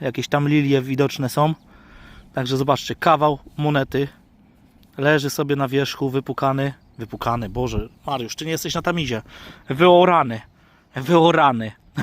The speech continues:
<laughs> Norurbek żeton, kolejny. Druga moneta i od razu taki tokenik. Dziękuję ci, guzikowe pole. Dobra, lecę, szukam, jestem już podjarany. To jest niewiarygodne, jeszcze ty się tu taka babo na wozie uchowałaś.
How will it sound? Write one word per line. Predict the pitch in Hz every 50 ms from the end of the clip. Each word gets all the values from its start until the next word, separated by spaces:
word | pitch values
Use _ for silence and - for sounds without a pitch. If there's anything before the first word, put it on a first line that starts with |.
| - - -
<laughs> | 175 151 - - - 196 - -
Norurbek | 175 180 180 180 190 185 170 165 170 170
żeton, | 160 160 151 - - 127 139
kolejny. | - - 170 180 175 165 156 131 123 120 - - - - - - -
Druga | 160 175 165 175 170
moneta | 160 160 160 170 175 180 - 170 160
i | 151 147
od | 147 147 151
razu | 156 156 147 143 147
taki | - 139 - - 143
tokenik. | 135 131 - - 131 120 120 110 104 - _ - - - - - - _ _ _ _ _ _ _ _
Dziękuję | 120 135 143 131 - - 127 110 101
ci, | - - 104 - - - -
guzikowe | - 113 117 113 113 113 - 110 107 104 98
pole. | - 101 101 98 92 - - _ _ _
Dobra, | - 120 131 147 151 135 117 - - - - - _ _ _ _ _ _ _ -
lecę, | 120 123 127 - - 104 95 -
szukam, | - - 147 135 - 113 107 120
jestem | 135 143 - 156 143
już | 135 127 -
podjarany. | - 131 - 120 117 117 110 104 98 98 - _ _ _ - -
To | 156 170 180
jest | 175 175 160 - 160
niewiarygodne, | 156 147 156 156 147 156 139 156 160 160 147 147 147
jeszcze | 143 147 147 - - - 156
ty | - - 226 247 226
się | - 226 196
tu | - - 185
taka | - 233 226 - - 214 180
babo | 156 190 214 208 185 208 196
na | 202 190
wozie | 175 185 220 214 190 202 196
uchowałaś. | 190 170 - 180 170 196 208 220 214 202 185 - -